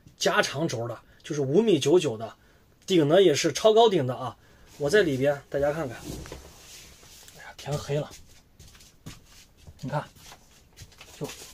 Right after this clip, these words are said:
站得直直的啊，包括这个低的地方，上面呢还有一拳的距离，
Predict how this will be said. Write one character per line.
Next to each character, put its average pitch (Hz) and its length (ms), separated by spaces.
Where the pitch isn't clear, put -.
站 214 120
得 170 120
直 180 180
直 170 160
的 196 80
啊， 120 100
包 180 200
括 180 100
这 170 100
个 165 120
低 196 180
的 196 100
地 151 140
方， 120 160
上 214 200
面 175 120
呢 143 80
还 147 60
有 165 100
一 196 160
拳 135 220
的 175 80
距 151 200
离， 107 180